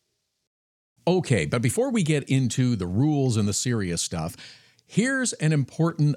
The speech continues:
update on something that we talked about on last week's podcast, because we have got a lot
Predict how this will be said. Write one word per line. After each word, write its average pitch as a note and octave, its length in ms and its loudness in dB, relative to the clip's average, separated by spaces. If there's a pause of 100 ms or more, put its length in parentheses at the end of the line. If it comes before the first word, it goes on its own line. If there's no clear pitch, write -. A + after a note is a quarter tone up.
update G2 580 -2 (240)
on A#2 180 2
something E3+ 360 0
that C#3+ 120 2
we C3 100 0
talked B2 320 0
about A#2 380 2
on A2+ 380 2
last A#2 520 0
week's G2+ 220 2
podcast, E2 800 0
because A#2 400 2
we D3+ 160 2
have C3 200 2
got A#2 200 2
a A2+ 60 2
lot A#2 380 0